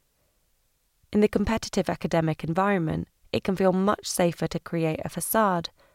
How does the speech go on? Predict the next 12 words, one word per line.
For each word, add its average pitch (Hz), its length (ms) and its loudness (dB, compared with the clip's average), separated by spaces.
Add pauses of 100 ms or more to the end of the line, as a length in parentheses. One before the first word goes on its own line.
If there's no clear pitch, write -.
(160)
and 220 120 4
make 202 180 4
everyone 208 380 6
think 165 280 2
that - 120 -4
you 165 160 0
are 165 40 0
coping, 170 640 -2 (140)
even 196 300 2
if 175 140 -2
you're 165 120 0
not. 160 420 -2